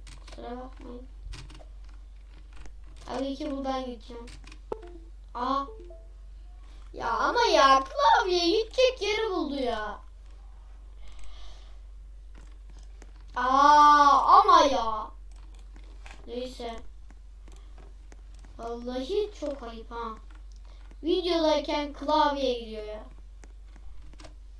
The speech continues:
Benim noob'luğum değil, klavyenin gitmesi için, gittiği için. Ana, bu benim noob-, noob'luğum. <laughs> Galiba manyak parkur gerçek manyaklar içinmiş.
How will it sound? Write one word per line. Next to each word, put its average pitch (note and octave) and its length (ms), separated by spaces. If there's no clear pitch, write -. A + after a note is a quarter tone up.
Benim D#4 340
noob'luğum E4+ 540
değil, E4 300
klavyenin F4 720
gitmesi D#4+ 600
için, - 260
gittiği E4+ 540
için. - 220
Ana, B3 500
bu C#4 140
benim D4 340
noob-, C4+ 180
noob'luğum. C4 760
<laughs> - 40
Galiba E4 460
manyak D4+ 500
parkur D#4 380
gerçek D#4 520
manyaklar B3 1000
içinmiş. A3 680